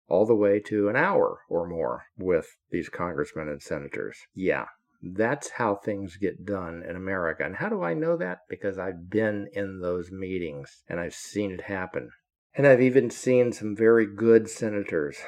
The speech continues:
that have ethics still show up and meet with these business people, these investors, to hear what they have to say, what their wants and desires are, but they still take the money.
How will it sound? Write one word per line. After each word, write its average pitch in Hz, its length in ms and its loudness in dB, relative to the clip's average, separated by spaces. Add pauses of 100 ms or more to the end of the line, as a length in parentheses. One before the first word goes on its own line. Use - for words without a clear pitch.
(120)
that 98 160 0
have 104 460 -4
ethics - 640 -4 (100)
still 90 580 6
show 101 300 6
up 85 160 0
and 92 320 -2
meet 120 340 2 (200)
with 92 180 -6
these 85 240 -6
business 90 500 -2
people, - 520 -4 (560)
these 82 200 -6
investors, 78 800 -6 (140)
to 104 560 2
hear 123 160 8
what 104 160 6
they 92 120 2
have 90 200 -6
to - 100 -8
say, 90 360 -2
what 90 160 -2
their 85 120 6
wants 92 440 -4
and 90 100 -6
desires 90 800 -2
are, 78 460 -4 (140)
but - 100 -14
they 85 100 2
still 113 240 6
take - 280 -2
the - 40 -2
money. 120 320 -4